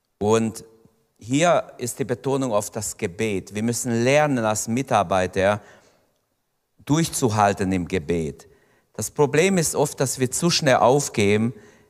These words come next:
wegen jeder Kleinigkeit, kleine Ermutigung aufgeben. Der Teufel wird gegen uns alle kämpfen. Wenn er gegen Jesus gekämpft hat und ihn versucht hat, wer bin ich, wer bist du, dass er uns nicht versucht?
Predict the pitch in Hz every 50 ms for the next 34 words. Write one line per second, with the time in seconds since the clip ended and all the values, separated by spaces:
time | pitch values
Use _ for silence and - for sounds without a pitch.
0 | _ _ - 117 117 107 123 117 113 127 147 156 147 143 - - 135 131 135 143
1 | 147 143 123 - - 127 123 113 - - 135 131 135 139 135 131 120 117 123 143
2 | 156 165 - 143 107 117 120 120 - - 101 107 113 117 113 - - 104 92 87
3 | 90 87 101 98 - - 139 151 175 170 - 165 139 147 151 143 147 - - -
4 | - - - 151 147 139 143 139 139 143 143 131 - - 113 143 147 135 - -
5 | - 113 95 98 95 - - 80 73 78 - _ _ _ _ _ _ _ _ _
6 | _ - 127 143 151 160 143 156 156 151 123 147 147 139 131 147 170 190 202 -
7 | 185 160 - - - 117 - - - 113 101 98 95 - - - 101 104 - 113
8 | 113 104 - 143 180 190 175 - 170 135 110 107 117 104 95 - - - 98 110
9 | 120 - - - - - _ _ _ _ - 127 139 151 139 147 147 131 123 113
10 | 185 202 - - - 127 131 127 113 123 135 127 - - - 180 175 147 135 123
11 | - - 123 117 - - - - 147 147 - - - 107 90 87 92 80 69 -
12 | -